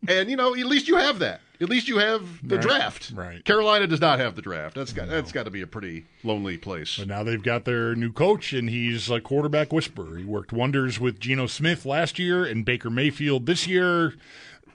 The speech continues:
Speaker 2: I don't know, Bryce Young's only a year into his career, so it's not like he is a reclamation project already, but it didn't go well for him at all his rookie year.
Speaker 1: No. Sal Capaccio with us.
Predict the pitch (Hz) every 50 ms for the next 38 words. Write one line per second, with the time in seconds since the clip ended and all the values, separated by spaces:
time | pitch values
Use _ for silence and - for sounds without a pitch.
0 | _ - - 113 110 101 90 95 104 135 143 131 - - 151 131 123 107 143 139
1 | 131 120 113 107 117 123 131 151 160 160 156 147 151 151 151 151 135 120 120 117
2 | 117 107 - - - 127 135 139 131 113 110 - - 120 101 131 135 127 117 -
3 | 131 143 139 131 131 135 131 123 110 131 120 110 131 135 - - 120 120 123 127
4 | 143 - - 165 165 - - 170 175 180 151 - 180 185 - - 240 180 175 185
5 | 180 180 180 190 185 156 131 139 127 127 127 - - 127 113 - - 151 156 135
6 | 107 101 139 151 143 113 92 101 120 180 139 - 98 107 104 - _ _ _ -
7 | - 90 87 92 87 90 90 92 90 85 107 113 - - - 101 92 82 95 87
8 | - 95 87 87 87 110 120 - - _ _ _ _ - 92 98 92 85 80 80
9 | - - _ _ - - - - - - - - 131 135 - - - 139 131 131
10 | - - 127 117 110 101 101 95 113 110 98 92 - - - -